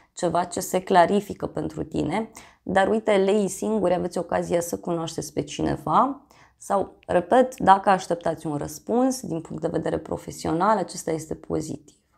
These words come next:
Da? Pozitiv. Um, este o persoană aici în căutarea dragostei, doar că, nu știu, parcă are inima închisă, parcă nu-și exprimă emoțiile, <laughs> sentimentele, e mai dur, mai dură în exterior,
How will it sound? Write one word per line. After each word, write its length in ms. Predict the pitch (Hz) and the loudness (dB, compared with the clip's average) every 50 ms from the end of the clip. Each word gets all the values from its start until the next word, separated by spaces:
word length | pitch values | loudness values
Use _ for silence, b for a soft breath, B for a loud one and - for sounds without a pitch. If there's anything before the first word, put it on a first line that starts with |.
| _ _ _ _ _ _ _ | _ _ _ _ _ _ _
Da? 260 | - 80 80 78 78 78 - - | -8 -6 -6 -6 -6 -8 -10 -8
Pozitiv. 540 | 78 76 - - - - - - - - - B B B B B B B B B B B B B B B B _ - | -8 -8 -8 -10 -14 -10 -10 -10 -10 -10 -16 B B B B B B B B B B B B B B B B _ -10
Um, 240 | - - - - - - | -8 -6 -6 -6 -6 -6
este 180 | - - - 330 | -8 0 0 4
o 40 | - | 6
persoană 380 | - 226 214 220 240 262 247 | 6 6 6 6 4 4 4
aici 160 | 220 226 220 | 4 2 0
în 80 | - 226 | -2 0
căutarea 460 | 214 196 190 180 180 208 214 202 180 | 2 2 2 4 6 6 6 6 6
dragostei, 520 | 160 170 202 226 240 233 233 - - 220 214 | 4 4 4 4 4 2 0 2 2 0 2
doar 260 | 208 202 226 233 226 | 4 4 4 4 4
că, 340 | - 240 247 240 226 226 226 - - - 185 - | 2 4 6 6 6 4 2 -4 -16 -20 -14 -8
nu 140 | 214 220 233 | -6 -6 -6
știu, 180 | - - 202 | -4 -6 -8
parcă 340 | 185 - - 196 202 - 190 | 2 4 4 4 4 4 4
are 220 | 196 214 220 220 | 6 6 6 6
inima 340 | 208 208 233 240 226 208 196 | 4 4 2 4 4 4 2
închisă, 520 | 196 196 185 - - 220 214 - - 156 151 | 2 -2 -4 -6 -6 -6 -6 -4 -4 -4 -2
parcă 420 | 151 151 151 - - - - 175 | -2 -4 -4 -6 -6 -4 -4 -4
nu-și 220 | 180 185 180 - | -4 -2 -4 -4
exprimă 460 | 196 180 - - - 190 190 190 185 185 | -6 -6 -6 -4 -2 2 4 4 4 4
emoțiile, 720 | - 185 175 180 202 226 214 - - - - 156 - 156 160 156 | 2 0 2 4 2 2 2 0 -6 -6 -4 -2 -2 -2 -2 -2
<laughs> 60 | - | -4
sentimentele, 720 | 175 156 - - - - - 190 214 208 - 175 151 147 147 | -4 -4 -2 -2 2 4 4 4 4 4 2 2 4 2 2
e 340 | 147 147 151 156 170 180 190 | 2 2 0 0 0 -2 -2
mai 180 | - 175 170 170 | -2 0 0 0
dur, 420 | 160 147 143 190 220 240 185 175 - | -2 2 2 4 4 4 2 0 -2
mai 180 | 170 165 160 | -4 -2 -2
dură 480 | 156 143 147 190 220 233 208 175 151 156 | -2 0 2 4 4 4 4 4 0 -2
în 100 | 160 165 | -2 -4
exterior, 640 | 165 - - - - 156 151 - - 190 240 247 | -6 -6 -6 -2 0 0 0 2 4 4 4 4